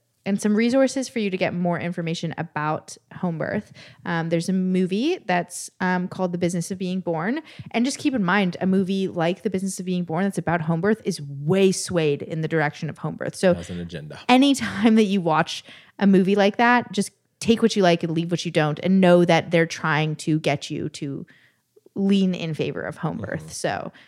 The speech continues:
Speaker 1: we did keep that in mind. Um, anything written by Ina May, she talks about how to have a really amazing hospital birth experience, but she gives a ton of stories and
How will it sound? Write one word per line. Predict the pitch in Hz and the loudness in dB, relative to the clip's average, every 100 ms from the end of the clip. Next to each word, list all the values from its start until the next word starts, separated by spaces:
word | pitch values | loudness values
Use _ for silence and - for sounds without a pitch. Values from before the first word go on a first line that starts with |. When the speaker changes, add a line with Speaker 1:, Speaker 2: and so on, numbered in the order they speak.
| _ - | _ -2
Speaker 1:
we | 196 196 | 0 2
did | 196 180 | 0 -2
keep | - 190 | -4 -6
that | 160 151 | -4 -4
in | 156 | -4
mind. | 135 - 180 - _ _ _ 185 | -6 -6 -8 -10 _ _ _ 0
Um, | 170 160 160 - _ _ | 2 2 0 -6 _ _
anything | 214 220 214 214 202 180 | 2 4 4 2 2 2
written | 180 185 | 0 0
by | 175 - | 0 0
Ina | 165 165 160 | -2 0 -2
May, | 147 175 226 | 0 0 0
she | - | -2
talks | 185 175 - | -4 -4 -2
about | 196 170 | -2 -2
how | - 156 | -2 -2
to | 160 | -2
have | 175 175 | -2 -2
a | |
really | 160 165 151 156 | -2 -2 -2 -2
amazing | 156 151 147 139 | -4 -4 -6 -10
hospital | 156 - 151 214 226 | -8 -8 -6 -4 -2
birth | 247 262 | -2 -4
experience, | - 254 262 262 | -8 -4 -2 -2
but | 214 | -4
she | - 180 | -6 -2
gives | 185 180 - - _ | -2 -2 -10 -20 _
a | - 196 | -4 -4
ton | - _ - 208 190 180 170 | -6 _ -6 0 2 2 0
of | 180 170 165 | 0 -2 -2
stories | - 196 180 170 | -8 -2 0 0
and | 170 | 0